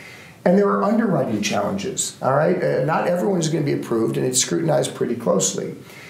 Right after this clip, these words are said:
They also might not use it. So, uh, long-term care, one of the, one of the, the, the, the, the, the knocks against it, like any insurance, say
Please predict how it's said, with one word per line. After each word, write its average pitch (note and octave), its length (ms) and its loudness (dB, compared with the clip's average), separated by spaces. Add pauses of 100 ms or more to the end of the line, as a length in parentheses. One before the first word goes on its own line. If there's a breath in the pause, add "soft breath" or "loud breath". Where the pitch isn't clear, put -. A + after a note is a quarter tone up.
(340 loud breath)
They F3+ 140 6
also D#4+ 320 2
might D3 180 0
not D3 220 0
use F#3 260 4
it. - 260 -6
So, E3 400 2
uh, - 280 0
long-term F#3+ 440 2
care, F#3 200 2
one E3 180 2
of A3+ 60 -4
the, A#3+ 100 0
one F#3 300 0
of F3 100 0
the, E3 60 0
the, C#3+ 320 -2
the, D3+ 160 0 (100)
the, C#3 340 0
the, C3+ 200 2
the C#3 180 0
knocks D#3+ 400 2
against D#3+ 300 0
it, C3+ 100 0
like C3 220 0
any G#3+ 200 4
insurance, B2 440 0
say C#3+ 320 0